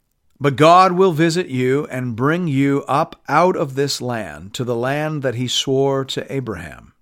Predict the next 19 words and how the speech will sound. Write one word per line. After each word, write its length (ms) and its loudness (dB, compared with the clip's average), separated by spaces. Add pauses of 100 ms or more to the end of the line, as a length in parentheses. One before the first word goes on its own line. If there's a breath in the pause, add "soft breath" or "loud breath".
(100)
to 140 -8
Isaac, 480 -2 (560)
and 200 -14
to 100 -10
Jacob." 460 -10 (840)
Then 360 2 (480 soft breath)
Joseph 440 2
made 380 -2
the 80 -6
sons 420 -2
of 140 -4
Israel 480 0
swear, 580 0
saying, 400 -4
"God 360 6
will 260 2
surely 680 -2
visit 440 -6
you, 320 -14